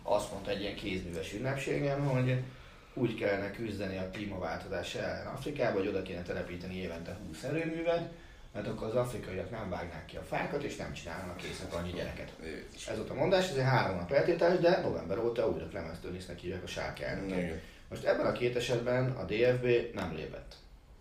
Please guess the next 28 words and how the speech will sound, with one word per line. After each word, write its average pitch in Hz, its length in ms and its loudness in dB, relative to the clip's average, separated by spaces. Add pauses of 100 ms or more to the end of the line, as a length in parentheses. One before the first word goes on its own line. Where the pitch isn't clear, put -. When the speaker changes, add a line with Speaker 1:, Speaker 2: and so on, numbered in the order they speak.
(380)
Speaker 1:
Sem 127 200 4
a 107 80 4
Liga 87 180 -2
nem 73 200 -6
lépett. - 320 -10 (400)
Sem 165 200 2
a 123 40 6
Német 92 260 2
Futballközlemény 82 720 -6
nem 69 200 -6
lépett. - 300 -10 (640)
Most 143 440 4 (760)
lépnek, 95 560 -4
vagy 98 120 -6
akarnak - 460 -6
lépni, 139 560 -2 (840)
amikor 120 360 6
már 113 180 4
érdekeket 87 540 -2
is, - 300 -8
tehát 107 140 -4
amikor 127 260 2
már 123 100 4
az 123 100 4
ő 127 140 2
érdekeiket 90 640 -2
is 90 140 -6
eléri 82 580 -6